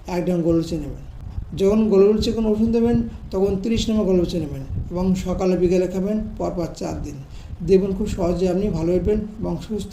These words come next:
হবেন। ওষুধ খাওয়ার এক সপ্তাহ বাদে কেমন থাকেন আপনি অবশ্যই আমাকে WhatsApp করে জানাবেন। আমি এরপরে যদি কোনো মেডিসিন লাগে অবশ্যই আপনাকে WhatsApp করে জানিয়ে দেবো। আপনারা যারা এরকম নানারকম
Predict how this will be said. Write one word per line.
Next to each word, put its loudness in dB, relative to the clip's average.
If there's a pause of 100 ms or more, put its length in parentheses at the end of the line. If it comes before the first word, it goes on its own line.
হবেন। -8 (460)
ওষুধ 2
খাওয়ার 4
এক -2
সপ্তাহ 0
বাদে 6 (320)
কেমন 2 (100)
থাকেন 0 (380)
আপনি -2 (180)
অবশ্যই -2
আমাকে -2
WhatsApp -2
করে 0
জানাবেন। -2 (920)
আমি 4 (380)
এরপরে 2 (120)
যদি 2
কোনো 0
মেডিসিন -2
লাগে 0 (300)
অবশ্যই 0
আপনাকে -2
WhatsApp -2
করে 0
জানিয়ে -2
দেবো। -2 (1300)
আপনারা 4 (100)
যারা 4 (320)
এরকম 2
নানারকম 2